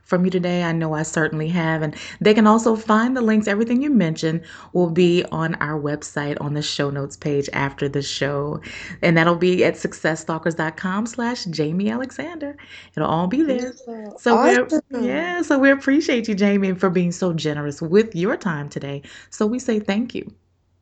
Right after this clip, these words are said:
Speaker 2: Yes, absolutely. And I'm more than open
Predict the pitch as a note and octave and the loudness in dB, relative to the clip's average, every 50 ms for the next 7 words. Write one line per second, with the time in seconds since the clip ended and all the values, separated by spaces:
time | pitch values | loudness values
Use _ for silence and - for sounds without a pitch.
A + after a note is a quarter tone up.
0 | _ _ _ _ - F#3+ G#3+ A#3+ C4+ C4 - - G#3 A3 A#3 A3 - - A#3+ A#3 | _ _ _ _ 0 2 4 4 4 2 0 -2 -2 -2 -2 -4 -8 -10 -8 -6
1 | A#3+ A#3+ A3 - G3+ G3 G3 G3 G3+ G3 G3 G3+ G3+ G#3 G#3+ A3 A3+ A#3 A#3 A#3+ | -6 -8 -8 -8 -8 -8 -6 -6 -6 -6 -6 -6 -6 -6 -4 -4 -4 -4 -4 -6
2 | A#3 - - G3+ G#3 G3+ - G#3+ A3 A3+ A3+ | -6 -6 -8 -8 -8 -8 -10 -10 -8 -10 -10